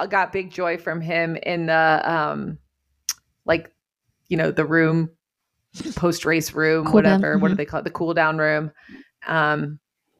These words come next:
Speaker 1: just having, just getting to hear sweet Charles chatterbox post-race, um, was, was a delight again. I really
Speaker 2: It was
Speaker 1: was hoping for a P two, but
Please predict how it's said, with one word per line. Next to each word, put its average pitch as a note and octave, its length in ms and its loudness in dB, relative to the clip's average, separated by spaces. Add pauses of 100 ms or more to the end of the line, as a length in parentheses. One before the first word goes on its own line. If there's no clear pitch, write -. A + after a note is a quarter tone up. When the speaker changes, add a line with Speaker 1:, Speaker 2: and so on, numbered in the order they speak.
(100)
Speaker 1:
just - 240 -6
having, F3 420 0
just - 200 -8
getting A3 240 -2
to A3 100 -4
hear F3 260 -6
sweet E3+ 240 -8
Charles D#3 420 -2
chatterbox D#3 880 0
post-race, D#3+ 720 -6 (680)
um, D#3+ 320 2
was, D#3+ 440 -2 (280)
was G3 140 -4
a G3 60 -4
delight - 480 -2
again. - 520 -12
I F#3 120 2
really G3+ 320 2
Speaker 2:
It G3+ 40 4
was F#3 140 4
Speaker 1:
was - 80 -16
hoping E3+ 440 -2
for F3 280 -2
a E3+ 40 0
P E3 220 -8
two, E3+ 360 -2
but D#3 340 0